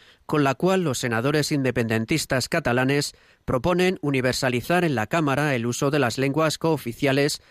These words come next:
ahora solo permitido para los debates de mociones en pleno, una reforma que supondría un coste de novecientos cincuenta mil euros.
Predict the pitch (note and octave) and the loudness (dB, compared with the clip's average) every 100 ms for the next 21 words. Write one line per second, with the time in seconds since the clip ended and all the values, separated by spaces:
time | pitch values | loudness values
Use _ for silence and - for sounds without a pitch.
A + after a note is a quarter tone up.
0 | - _ - A#2+ C#3+ C#3+ D3+ D3+ D3 C3 | -20 _ -2 0 2 0 -2 0 0 0
1 | A#2+ D3+ D#3+ E3 D#3 B2 A2+ A2 A2+ C3+ | 0 0 0 0 0 0 -2 -2 -2 0
2 | D#3 C#3+ C3+ A2 - D3+ C3 A#2+ A#2 E3+ | -2 0 0 -2 0 0 0 0 0 0
3 | C#3 A2 - _ - _ D3+ D3 A#2 G#2+ | 2 0 -4 _ -20 _ 0 2 2 0
4 | B2 E3 D3 D#3+ D3 - B2 A#2+ B2 C#3 | -2 0 0 0 -2 -4 -2 0 2 2
5 | D3 D3+ C#3 - C#3 C3+ B2+ B2+ B2 F3 | 2 0 -2 0 0 2 2 2 2 0
6 | F3 F#3 E3 C#3+ A#2 A2+ G#2 A2 A2 B2+ | 0 0 -2 -2 -2 0 0 0 2 2
7 | A2 G#2 G2 - | 0 -2 -6 -14